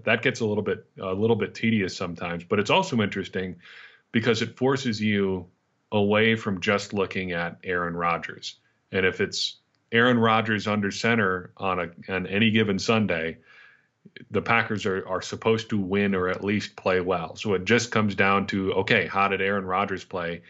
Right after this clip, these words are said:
and how did Aaron Rodgers win the game for the Packers? This year, you have to look at the whole team. How well did the Packers play,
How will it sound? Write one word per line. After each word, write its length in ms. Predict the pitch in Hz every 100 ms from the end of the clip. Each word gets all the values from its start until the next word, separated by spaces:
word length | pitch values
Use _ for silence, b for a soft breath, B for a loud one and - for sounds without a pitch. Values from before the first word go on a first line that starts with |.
| B B
and 120 | 95 90
how 200 | 98 95
did 180 | 95
Aaron 240 | 98 95 92
Rodgers 440 | 90 90 90 82
win 160 | 90 90
the 80 | 85
game 260 | 90 87
for 100 | 85
the 100 | 85
Packers? 640 | - 101 95 - - - - B B B
This 280 | 135 147 -
year, 100 | 107
you 120 | 101
have 200 | 107 113
to 60 | 107
look 220 | 113 113
at 60 |
the 100 | -
whole 280 | 90 113 117
team. 360 | - 127 90 - _
How 220 | 101 110
well 220 | 107 113
did 160 | 110 101
the 80 | 92
Packers 420 | 101 101 101 -
play, 400 | 117 107 82